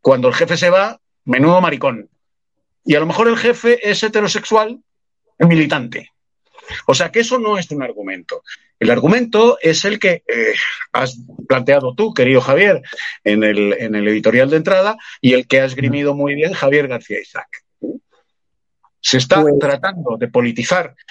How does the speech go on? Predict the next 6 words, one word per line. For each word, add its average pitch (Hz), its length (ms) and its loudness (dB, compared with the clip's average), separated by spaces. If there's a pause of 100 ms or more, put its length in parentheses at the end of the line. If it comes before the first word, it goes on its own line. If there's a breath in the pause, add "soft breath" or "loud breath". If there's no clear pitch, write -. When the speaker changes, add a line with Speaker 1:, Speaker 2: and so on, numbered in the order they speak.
(360 loud breath)
Speaker 1:
el 156 160 0
asesinato 156 760 -6
brutal, 135 840 -2
el 151 300 0
linchamiento 170 960 -2
repugnante 139 1200 -2